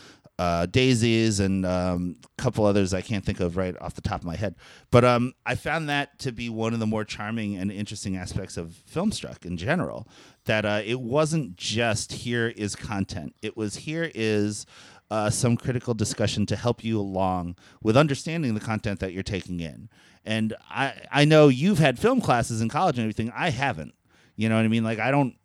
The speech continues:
have, all this is completely <laughs> self-directed on my end. So I have no idea what I'm even talking about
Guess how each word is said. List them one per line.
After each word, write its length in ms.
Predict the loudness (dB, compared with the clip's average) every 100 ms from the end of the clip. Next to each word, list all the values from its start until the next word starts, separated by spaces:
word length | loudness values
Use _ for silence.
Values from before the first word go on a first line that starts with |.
| -10
have, 400 | -4 -4 -4 -6 4
all 240 | 6 6
this 180 | 4 0
is 180 | -2 -4 -2
completely 480 | 2 2 2 0
<laughs> 120 | 2 2
self-directed 560 | 4 2 2 0 -4
on 120 | -6 -8
my 180 | -10
end. 180 | -12 -16
So 160 | -6 0
I 80 | 0
have 120 | 0
no 140 | 2
idea 260 | 2 2 0
what 120 | 0
I'm 120 | 0
even 160 | -2 -2
talking 300 | -2 -4 -4
about 220 | -6 -8